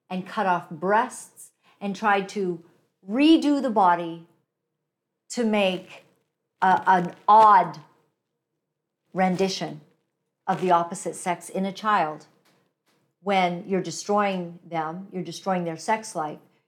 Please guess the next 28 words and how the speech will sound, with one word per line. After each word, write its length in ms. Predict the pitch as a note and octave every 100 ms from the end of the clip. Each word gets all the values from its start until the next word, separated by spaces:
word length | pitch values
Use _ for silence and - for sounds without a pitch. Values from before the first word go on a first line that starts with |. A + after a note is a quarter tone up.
| -
you're 100 | F#3+
destroying 680 | F#3+ - - G3 F3+ F3+ E3+ _ _
their 180 | F#3+ F#3
identity, 720 | E3+ E3 F#3 G#3+ G3 D#3+ - - _ _ _ _ _ _ _ _
and 220 | - F#3+ F3+
you're, 180 | F3 - -
you're 120 | F#3+
giving 380 | D#3 G3 F#3+ F#3
them 160 | F3 D#3+
a 60 |
lie, 500 | D#3 D#3+ F3 D#3+ E3 E3+ _ _ _ _ _ _ _ -
and 140 | F#3+
you're 100 | F3+
putting 320 | F3+ A#3 A#3
them 160 | G3 F3
into 240 | E3+ D#3+
a 80 | E3
high 340 | D3+ - E3+ E3+
suicidality 1040 | E3+ F3 - D#3+ D3+ D3+ G3 F3+ D#3 C#3+ _ _ _ -
category, 600 | F3 D#3 D#3 D#3+ D3+ E3+ _ _ _
because 320 | G3 G3 G3
they 140 | F#3+ F#3+
will 420 | F3 E3+ D#3+ D#3+
eventually 540 | F#3+ E3+ F3 F3 F#3 E3
go, 400 | D#3+ D3+ D3+ D3+ _ _ _ _ _ _ C#3+
"This 440 | G#3 A3 - - _ _ -
is 160 | D3+
horrible. 680 | - - D#3+ E3+ - - -